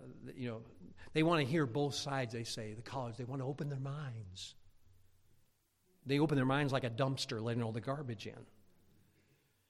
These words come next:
And yet you have a conservative come, and all of a sudden they protest, and they get up, and they yell, and they scream at him, and they call him a hater and everything else, dirty words they could think of. And I,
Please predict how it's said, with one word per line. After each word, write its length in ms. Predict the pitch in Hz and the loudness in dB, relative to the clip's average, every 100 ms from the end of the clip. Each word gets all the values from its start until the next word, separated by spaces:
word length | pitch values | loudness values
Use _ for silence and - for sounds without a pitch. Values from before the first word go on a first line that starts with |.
| _ _ _ _ _ - - | _ _ _ _ _ -12 0
And 120 | 147 | 6
yet 260 | 170 165 | 8 8
you 60 | 151 | 6
have 100 | 160 | 4
a 40 | |
conservative 520 | 139 143 190 196 147 135 | 4 2 4 2 2 2
come, 240 | 151 156 | 2 4
and 100 | 156 | 2
all 100 | 147 | 2
of 60 | 139 | 0
a 40 | |
sudden 200 | - 160 | 2 2
they 120 | 139 | 2
protest, 520 | 139 170 165 160 135 | 2 0 2 2 2
and 120 | 156 131 | 0 0
they 40 | |
get 200 | 127 139 | 4 4
up, 120 | 147 | 4
and 100 | 135 | 2
they 80 | 127 | 0
yell, 240 | 127 151 | 2 4
and 80 | 135 | 4
they 80 | 127 | 2
scream 380 | - - 165 147 | 0 0 0 2
at 160 | 127 | 2
him, 120 | 131 131 | 2 2
and 80 | |
they 80 | 127 | 0
call 280 | 123 151 143 | 2 4 6
him 80 | 127 | 4
a 100 | 117 | 0
hater 440 | 127 147 131 135 | 0 0 2 0
and 80 | 127 | 0
everything 400 | 135 135 131 127 | -2 -4 -4 -2
else, 380 | 143 131 120 - 113 | -2 -2 -4 -8 -6
dirty 220 | 127 127 | -2 -2
words 380 | 127 139 139 120 | -2 -2 -2 -4
they 80 | 123 | -6
could 180 | 113 113 | -6 -6
think 260 | 139 147 | -6 -6
of. 180 | 117 123 - - _ _ _ _ _ _ _ _ _ _ - - _ _ - - - | -8 -12 -14 -20 _ _ _ _ _ _ _ _ _ _ -20 -20 _ _ -20 -20 -8
And 120 | 147 | -2
I, 120 | 135 | 0